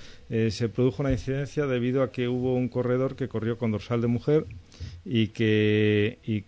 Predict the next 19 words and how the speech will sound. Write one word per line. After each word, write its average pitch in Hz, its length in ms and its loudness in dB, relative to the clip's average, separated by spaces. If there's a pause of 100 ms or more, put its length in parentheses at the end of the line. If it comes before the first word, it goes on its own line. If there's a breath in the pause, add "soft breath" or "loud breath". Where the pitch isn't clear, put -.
(180)
que 101 200 -2
hizo 113 440 0
que 113 260 -2
esa 120 220 -2
mujer 117 360 2
supuesta, 131 840 0
eh, 104 240 -2
fuese 117 380 0
la 110 160 0
primera 110 340 0
clasificada. 104 840 -2
Luego 104 260 -4
ya 113 220 2
se 117 160 -2
deshizo 110 500 0
un 110 160 0
poco 113 260 -2
el 117 100 2
lío, 147 340 6